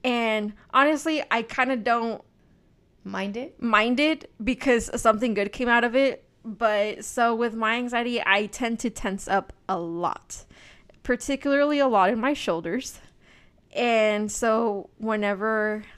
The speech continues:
Speaker 1: I used to have, like, my shoulders, like, shrugged up a lot. Like, there was just so much tension build up on my shoulders, you know? And once I started meditating,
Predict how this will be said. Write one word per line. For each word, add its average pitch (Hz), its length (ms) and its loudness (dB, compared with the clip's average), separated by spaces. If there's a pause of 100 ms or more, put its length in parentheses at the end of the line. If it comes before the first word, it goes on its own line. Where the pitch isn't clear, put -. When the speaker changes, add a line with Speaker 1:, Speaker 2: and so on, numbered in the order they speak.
Speaker 1:
I 214 100 0
used 233 240 -4
to 247 60 -2
have, 220 260 2
like, 208 180 0
my 196 220 0
shoulders, 196 520 -4
like, 180 140 -6
shrugged 180 560 -6
up - 220 -4
a 175 40 0
lot. - 340 -8
Like, 170 200 -8
there 185 140 0
was 185 120 -4
just - 320 -4
so 240 220 0
much 233 360 2
tension 202 440 -4
build 180 260 -2
up 180 160 -2
on 175 80 -4
my 170 140 -8
shoulders, 170 600 -8 (500)
you 196 100 -8
know? 190 240 -8 (760)
And 214 220 -6
once 202 180 -4
I 226 80 -4
started 208 320 -2
meditating, 202 880 -4